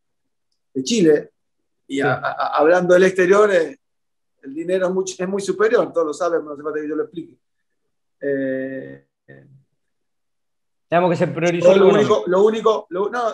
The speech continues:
Speaker 1: eh, le termino, por favor. Eh, lo único que expresé es que si no había una venta, yo quería que venga,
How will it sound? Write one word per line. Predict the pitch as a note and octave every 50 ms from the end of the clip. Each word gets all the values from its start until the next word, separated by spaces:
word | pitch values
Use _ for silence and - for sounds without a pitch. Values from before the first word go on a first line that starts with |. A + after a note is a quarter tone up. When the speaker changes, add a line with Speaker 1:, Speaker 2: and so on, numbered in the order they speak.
| - - _
Speaker 1:
eh, | _ E3 E3+ F3
le | F3 F#3
termino, | F3+ F#3 F#3+ F3+ F#3 F3 E3 D#3
por | D#3 C#3
favor. | - C#3 C3+ C3 _ _
Eh, | - C#3+ C#3+ C#3+ C#3+ C#3+ C#3 C#3 C#3
lo | C#3+ D3+
único | D#3+ F3 F#3+ G3 F#3+ F#3+ F#3+ F#3+
que | F#3+ E3+ E3+ D#3+ D#3+ D#3 D3+ D3+ D3 C#3+ C#3+ C#3+ C#3 C#3 - _ _ _
expresé | C#3 C#3+ - - - D#3 F3 F#3 F3+ G#3+ A3 A#3 B3 C4 C4 - _
es | - D3 C#3+ -
que | - D3+ D3+ D3 C#3+ C3+ C#3+ _ _ _ _ _ _ _ _ _ _ _
si | _ - - - - C#3+ D3
no | E3 F#3 G3+
había | G3+ G3 F#3+ G#3 G#3+
una | G#3 G3 F#3+
venta, | F#3 G3 G#3+ A3+ A3 A3+ B3+ B3 A#3+ A3
yo | F#3 G3 F#3+
quería | G3+ F#3 -
que | F3 F3
venga, | F#3+ G3+ F#3 D#3 C3+ B2+